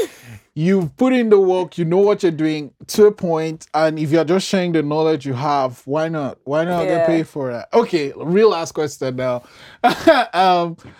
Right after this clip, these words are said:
Speaker 2: you, you know, you've been on this journey,
Speaker 1: Mm-hmm.
Speaker 2: and what is it like being, I don't know how many black women were on stage when
Speaker 1: Mm-hmm.
Speaker 2: you're doing that, but
Speaker 1: Not many.
Speaker 2: yeah, so how
Speaker 1: I think in total there was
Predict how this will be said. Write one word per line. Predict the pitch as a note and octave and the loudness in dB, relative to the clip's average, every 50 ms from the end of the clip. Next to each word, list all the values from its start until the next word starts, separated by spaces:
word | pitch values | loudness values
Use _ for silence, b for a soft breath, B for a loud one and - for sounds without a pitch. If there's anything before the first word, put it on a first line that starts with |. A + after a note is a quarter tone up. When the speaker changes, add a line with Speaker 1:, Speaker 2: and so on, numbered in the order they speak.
| B B B B B B B B B B B _ _ _ _ _ _ D#3 | B B B B B B B B B B B _ _ _ _ _ _ -4
Speaker 2:
you, | D#3+ D#3 F3 F3+ F3 E3+ E3 D#3+ D#3 D#3 D3+ D3 C#3 - _ _ _ _ _ _ | -2 0 0 2 2 2 2 2 2 0 0 -2 -4 -8 _ _ _ _ _ _
you | - C#3+ C#3 D3 | -12 -8 -6 -4
know, | C#3 B2 A#2 A2+ A#2 A#2+ B2 - - | -4 -4 -4 -4 -6 -8 -10 -12 -10
you've | B2 C3+ D3 C3 | -10 -8 -6 -6
been | C#3+ D#3+ D#3+ | -4 -4 -4
on | D3 C#3 C3 B2 | -4 -4 -4 -4
this | B2+ B2 A2+ | -6 -6 -8
journey, | - B2+ B2 B2 A#2+ A#2+ A#2+ A#2 A2+ A2+ A#2 A2+ A2+ | -8 -6 -4 -4 -4 -4 -4 -6 -6 -6 -6 -6 -8
Speaker 1:
Mm-hmm. | A2 - G3 | -10 -10 -10
Speaker 2:
and | B2 B2 A#2+ A#2 A#2+ A#2 A#2 A#2 A#2 A2+ A#2 A#2 A2+ - - - - - - - - _ _ _ _ _ _ | -10 -10 -8 -8 -8 -8 -8 -10 -10 -10 -10 -10 -10 -12 -14 -18 -18 -18 -18 -20 -20 _ _ _ _ _ _
what | - C3+ C3+ D#3+ F#3 G3+ G#3 G#3+ | -8 -4 0 0 2 2 2 0
is | A3+ G#3+ F#3 D#3 C#3 D3+ | 0 -2 -4 -4 -4 -4
it | D3+ D3+ C#3 C#3 | -4 -4 -4 -4
like | D3+ D3 C#3 C#3 B2 A#2 A#2+ - - _ B2+ A2+ G#2+ | -4 -4 -4 -4 -4 -8 -10 -16 -20 _ -14 -12 -8
being, | C#3+ C#3 C#3 C#3 C#3 C#3 C3+ C3 B2+ A#2+ _ _ _ - | -6 -6 -4 -4 -4 -4 -4 -4 -6 -8 _ _ _ -4
I | D3 E3+ F#3 | -2 0 2
don't | B3+ F4+ F#4+ | 2 0 0
know | F4+ D4 | 0 0
how | B3+ A#3 G#3 | 0 0 0
many | G3+ G3 F#3+ E3+ | -2 -4 -4 -4
black | A#2+ A2+ A#2 C3 C#3+ C#3 - | -4 -4 -4 -4 -4 -6 -6
women | E3 E3+ F3 F3 F3 F3 | -10 -8 -8 -8 -8 -8
were | F3 F3 | -8 -8
on | F3 E3+ E3 | -8 -8 -8
stage | F3+ F#3+ E3+ E3+ E3 D#3+ | -4 -2 0 0 0 0
when | D#3 D3 | -2 -4
Speaker 1:
Mm-hmm. | C#3+ C#3 | -4 -4
Speaker 2:
you're | C3+ C3 | -4 -4
doing | B2 C#3 D3 D3+ D3 | -6 -6 -8 -6 -4
that, | C#3+ C3+ C3 B2 | -4 -4 -6 -4
but | A#2+ B2+ B2 A2 - - | -4 -4 -4 -4 -6 -10
Speaker 1:
Not | E3+ F3+ E3+ C#3+ G2+ | -8 -6 -6 -6 -6
many. | A2+ A2+ G#2+ G2+ G2 E3+ F#3+ - - | -10 -14 -14 -14 -16 -16 -18 -10 -6
Speaker 2:
yeah, | G3+ F#3 F#3 G3+ G#3+ F#3 C#3+ B2+ | -2 -2 0 0 0 -2 -2 -4
so | - - F3+ E3+ E3+ E3 D3 - - | -4 -2 -2 0 0 -2 -4 -6 -8
how | - D3 E3+ E3 - - | -8 -2 0 2 2 2
Speaker 1:
I | - | 2
think | A3+ G#3+ G#3+ A3 G#3+ - - | 0 0 -2 -2 -8 -12 -16
in | - E3 F3+ F3 E3+ | -14 -12 -12 -12 -12
total | F3 F#3 D#3+ D#3 E3 E3 F#3 G3+ G#3+ G#3+ | -8 -6 -4 -4 -4 -4 -4 -4 -4 -2
there | F#3 E3 D#3+ D#3 D#3 | -2 -2 -2 -2 -2
was | D3 D3 C#3 C#3+ D3+ - - | -4 -4 -6 -6 -8 -14 -20